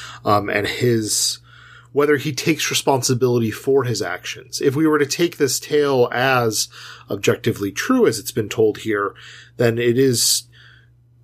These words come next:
<laughs> it makes Sandman seem all the worse for the fact that when we saw him in hell talking to Nada, he thought it was Nada who somehow betrayed him when all she did was not want to be with him.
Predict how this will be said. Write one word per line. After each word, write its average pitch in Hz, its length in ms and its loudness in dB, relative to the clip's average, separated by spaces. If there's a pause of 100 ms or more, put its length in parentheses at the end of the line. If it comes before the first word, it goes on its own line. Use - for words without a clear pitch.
<laughs> - 440 -10 (480)
it 143 100 4
makes 160 300 0
Sandman 147 400 2
seem 139 320 0
all 143 320 2
the 127 120 2
worse 135 340 0
for - 180 0
the 110 80 -2
fact 117 260 -2
that 117 160 0
when 113 160 -2
we 110 80 -6
saw 120 300 2
him 117 180 -4
in 107 100 -4
hell 120 300 2
talking 117 320 0
to 107 80 -2
Nada, 110 400 -2 (300)
he 139 160 0
thought 131 200 2
it 127 100 0
was 113 180 0
Nada 113 420 0
who 107 380 -6 (320)
somehow 127 400 2
betrayed 113 640 0
him 113 580 0 (480)
when 113 400 2 (640)
all 123 240 4
she - 200 0
did 113 480 -2
was 104 800 -2
not 113 400 -2
want 120 140 2
to 107 80 -2
be 107 280 -6
with 107 200 -4
him. 85 320 -16